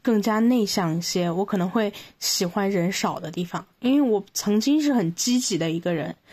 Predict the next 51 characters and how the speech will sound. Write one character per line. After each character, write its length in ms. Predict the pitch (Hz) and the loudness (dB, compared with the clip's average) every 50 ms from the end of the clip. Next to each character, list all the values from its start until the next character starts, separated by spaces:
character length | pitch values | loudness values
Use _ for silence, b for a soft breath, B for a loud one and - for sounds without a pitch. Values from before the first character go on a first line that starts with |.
| B B B B B | B B B B B
就 80 | B 247 | B -4
是 320 | 226 - 240 214 208 214 b b b b | -2 0 2 0 0 0 b b b b
很， 480 | b - - 220 190 185 190 180 175 - - | b -2 0 0 2 2 0 0 -2 -4 -8
很 260 | - - - 226 240 | -8 -2 0 0 2
喜 120 | 247 - 254 | 2 0 0
欢 200 | 208 220 214 226 | 2 2 2 2
参 260 | - - 254 247 240 | 2 2 2 2 2
加 240 | 240 240 226 226 247 | 2 0 -2 -2 -2
像 260 | - 247 226 220 214 208 | 0 0 2 2 0 0
辩 200 | - 247 240 233 | 0 2 2 2
论 160 | 233 226 220 | 2 2 2
赛、 440 | 220 - 254 240 214 180 165 196 - B B B B B B B | 0 0 0 0 0 -2 -2 -4 -6 B B B B B B B
然 120 | B 190 175 | B -4 0
后 100 | 202 220 | 0 0
演 240 | 208 202 196 202 | 2 2 2 2
讲 220 | 220 247 240 254 262 | 2 2 4 2 2
比 140 | 247 170 - | 0 -2 -4
赛 320 | - - 262 240 226 - | -2 -2 -2 -2 -2 -2
等 180 | - 190 185 185 | -2 0 0 2
等 180 | 190 175 165 | 2 0 0
这 140 | 175 - 190 | 0 -2 -2
种 180 | 175 180 165 147 | -2 -2 -2 -2
的。 200 | 131 151 - - B B B B B B | -2 -6 -6 -8 B B B B B B
就 100 | - 277 | -2 0
是 140 | 240 277 254 | 2 2 2
如 180 | 202 190 240 | 2 2 2
果 100 | 262 294 | 2 4
我 140 | 302 285 226 | 2 2 2
现 180 | 208 208 302 302 | 0 0 2 2
在 220 | 320 320 294 269 | 2 4 2 2
交 240 | 262 - 285 269 269 | 0 0 0 0 0
给 160 | 269 - 247 | 0 0 2
我 100 | 247 220 | 2 2
一 80 | 180 190 | 2 2
个 120 | 220 226 | 2 2
任 260 | 233 254 254 247 233 | 2 2 4 4 4
务 60 | 226 202 | 4 2
的 60 | 202 | 0
话， 200 | - - 214 202 | 0 0 -2 0
我 80 | 190 185 | 0 -2
还 160 | 185 190 185 | -2 -2 -2
是 120 | 202 233 | -2 -2
会 180 | 240 - 262 247 | 0 0 0 0
去 160 | - - 240 | 0 -2 -2
尽 240 | 220 - 269 262 254 | -2 0 2 2 4
力 80 | 247 226 | 2 2
的 100 | 220 202 | 2 0
完 240 | 190 175 170 185 | 0 0 2 0
成。 360 | 208 - - 196 175 180 196 208 B B B B B B | 0 0 0 0 0 0 -2 -4 B B B B B B
但 140 | B 269 269 | B -2 0
是 280 | 269 - - 240 226 | 0 0 0 0 0